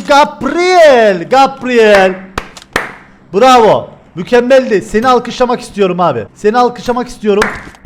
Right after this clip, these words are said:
Çok iyiydi bro. Çok iyiydi. Biraz daha geliştirmen lazım. Hadi devam edelim. <laughs> Adamlarla dalga geçelim resmen. Resmen adamlarla dalga geçelim kardeş şu an. Bu götümü patlamazsa iyidir ha. Ben hep böyle dalga geçtim. Bir işi ciddiden, ciddilikten bıraktığım zaman yemin ederim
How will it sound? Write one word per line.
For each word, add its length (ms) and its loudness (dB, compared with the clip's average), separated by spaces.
Çok 320 -8
iyiydi 340 -10
bro. 300 -8
Çok 280 -6
iyiydi. 320 -10
Biraz 280 0
daha 100 2
geliştirmen 540 -8
lazım. 220 -10
Hadi 260 -10
devam 200 -4
edelim. 200 -12
<laughs> 200 -8
Adamlarla 460 -12
dalga 160 -6
geçelim 380 -10
resmen. 280 -14
Resmen 360 -6
adamlarla 520 -4
dalga 160 -4
geçelim 380 -10
kardeş 260 -12
şu 140 -12
an. 80 -14
Bu 80 -16
götümü 280 -8
patlamazsa 560 -2
iyidir 200 -6
ha. 160 -12
Ben 80 -6
hep 220 -10
böyle 180 -12
dalga 240 -10
geçtim. 300 -12
Bir 80 -12
işi 220 -18
ciddiden, 520 -14
ciddilikten 580 -16
bıraktığım 400 -10
zaman 280 -10
yemin 220 -6
ederim 380 -6